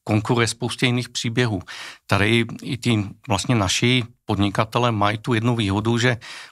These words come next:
přece jenom český investor, když jako přemýšlí o tom, tak vždycky to, co mu je doma bližší, tak má k tomu dostatek zpráv,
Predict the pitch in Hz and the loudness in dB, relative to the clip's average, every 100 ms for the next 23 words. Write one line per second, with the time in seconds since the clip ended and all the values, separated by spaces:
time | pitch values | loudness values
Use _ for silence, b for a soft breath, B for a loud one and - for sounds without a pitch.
0 | - - 104 143 120 98 104 117 127 127 | -6 -2 0 0 2 2 2 4 2 0
1 | B B B B - - - 113 - 120 | B B B B -20 -8 -2 -2 2 2
2 | 104 110 - 120 117 113 - - - 117 | 4 2 2 0 0 -2 -2 -2 -2 0
3 | 110 110 113 - 175 _ - 101 104 117 | 0 -2 -12 -16 -20 _ -4 2 2 2
4 | - 113 110 123 107 - 143 120 113 143 | 2 2 2 0 0 -2 -6 -6 -4 -4
5 | - 117 - 123 127 110 - 104 104 127 | -6 -8 -4 0 0 -2 -6 0 0 2
6 | 101 - - 107 135 143 B B B B | 0 -2 -2 0 0 -2 B B B B
7 | - 113 - 147 113 101 110 143 120 113 | -4 -4 -4 -8 0 0 0 0 0 0
8 | - 110 - - - 107 101 104 98 | -2 -2 -2 -4 -4 0 2 2 -2